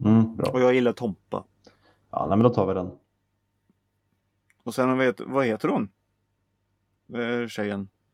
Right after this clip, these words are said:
Speaker 2: Duff.
Speaker 1: Det är väl Dakota Fanning, va?
Speaker 2: Ja, just det. Dakota. Mm.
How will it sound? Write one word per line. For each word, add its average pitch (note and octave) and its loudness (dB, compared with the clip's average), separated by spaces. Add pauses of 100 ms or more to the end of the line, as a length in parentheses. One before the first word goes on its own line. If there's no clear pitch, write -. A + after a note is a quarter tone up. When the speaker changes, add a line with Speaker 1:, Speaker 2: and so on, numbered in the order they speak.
(340)
Speaker 2:
Duff. - -6
Speaker 1:
Det F#2+ -2
är G2 2
väl G#2 2
Dakota G#2+ 0
Fanning, A#2 0
va? G#2+ -6
Speaker 2:
Ja, A#2 -2
just C3 -2
det. G#2+ -12
Dakota. A#2+ -2 (500)
Mm. A#2 -8